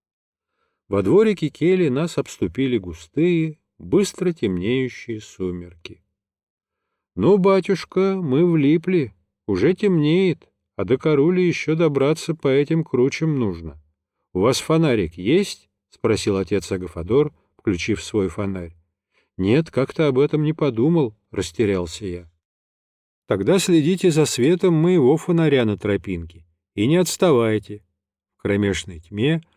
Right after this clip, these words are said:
мы ползли куда-то по нескончаемым каменным ступеням. Было слышно, как глубоко внизу о камни плескалось море. Где-то во тьме справа призывно загорелись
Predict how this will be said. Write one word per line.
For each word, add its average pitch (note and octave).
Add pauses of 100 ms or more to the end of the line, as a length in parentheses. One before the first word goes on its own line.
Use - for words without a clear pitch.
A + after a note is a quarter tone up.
(240)
мы E3
ползли C#3+
куда-то C3
по -
нескончаемым C#3+
каменным A2+
ступеням. F2 (640)
Было F#2+
слышно, D3 (220)
как F#2
глубоко F#2
внизу F2 (240)
о E2+
камни E3+
плескалось A2
море. E2+ (680)
Где-то F#2+
во E2+
тьме F#2+
справа C#3 (260)
призывно F3
загорелись D#3+